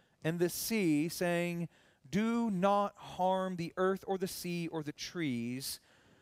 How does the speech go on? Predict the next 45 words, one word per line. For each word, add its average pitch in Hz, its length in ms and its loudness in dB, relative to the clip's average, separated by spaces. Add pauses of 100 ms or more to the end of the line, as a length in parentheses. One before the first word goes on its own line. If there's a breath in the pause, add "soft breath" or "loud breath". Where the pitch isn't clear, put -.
(120)
until 156 240 -2
we 151 120 4
have 139 120 0
sealed 196 760 0
the 185 100 2
slaves 156 720 0
of 151 120 -4
our 147 100 0
God 120 580 0 (100)
on 127 480 -2
their 120 240 0
foreheads.'" 101 960 -8 (420 soft breath)
Well, 196 120 6
here's 262 320 2
the 269 100 4
first 226 300 2
thing 196 160 2
that 196 80 6
I 185 80 4
need 202 180 4
us 196 120 0
to - 80 -10
kind 185 220 4
of 185 120 2
understand. 175 640 2
Again, 175 460 2 (380 loud breath)
I 202 120 10
think 220 160 2
I've 214 160 6
said 208 200 6
it 240 120 6
before, 196 340 4
but 202 140 4
if 202 100 2
we 202 140 2
read 233 440 2
Revelation 214 640 4
and 190 80 -2
we 190 80 -2
try 214 280 4
to 233 80 2
think 220 240 0
of 190 100 4
it 190 180 2 (360 loud breath)
chronologically, 214 1400 4